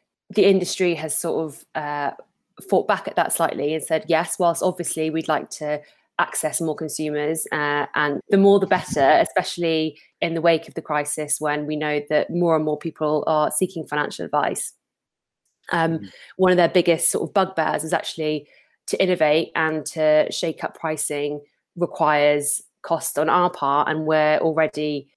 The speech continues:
Speaker 1: seeing the pressure of rising regulatory costs and, um,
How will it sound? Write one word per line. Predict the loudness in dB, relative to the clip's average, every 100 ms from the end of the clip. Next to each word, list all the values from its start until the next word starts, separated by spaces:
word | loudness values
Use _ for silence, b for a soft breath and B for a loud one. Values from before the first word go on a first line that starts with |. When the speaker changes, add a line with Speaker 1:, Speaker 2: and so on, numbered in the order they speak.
| _ -4
Speaker 1:
seeing | 0 0
the | -2
pressure | -2 -4 -2 2
of | 2 4 4 2 -2 -2
rising | 2 2 0 -2
regulatory | -4 -4 -8 -12
costs | -8 -8 -6 -8 -8 -4
and, | -2 -2 -4 -8 -4
um, | -2 -2 -4 -8